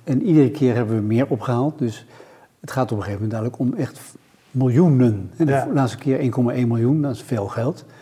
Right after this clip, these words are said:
Speaker 1: hè, in een maand. Eh, dan de volgende keer moet het twee zijn, of drie of vier.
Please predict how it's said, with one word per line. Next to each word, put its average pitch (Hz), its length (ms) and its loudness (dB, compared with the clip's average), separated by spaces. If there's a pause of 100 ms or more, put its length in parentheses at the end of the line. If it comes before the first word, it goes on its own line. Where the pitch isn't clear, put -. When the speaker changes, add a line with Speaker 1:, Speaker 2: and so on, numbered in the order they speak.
(120)
Speaker 1:
hè, - 120 -4
in 135 100 2
een 120 100 2
maand. 127 280 -2 (600)
Eh, 123 180 -2
dan 135 200 4
de 120 80 0
volgende 110 260 0
keer 123 120 0
moet 123 100 4
het 127 100 0
twee 151 240 4
zijn, 101 320 -4
of 107 80 -6
drie 131 260 2
of 113 80 -2
vier. 117 280 -2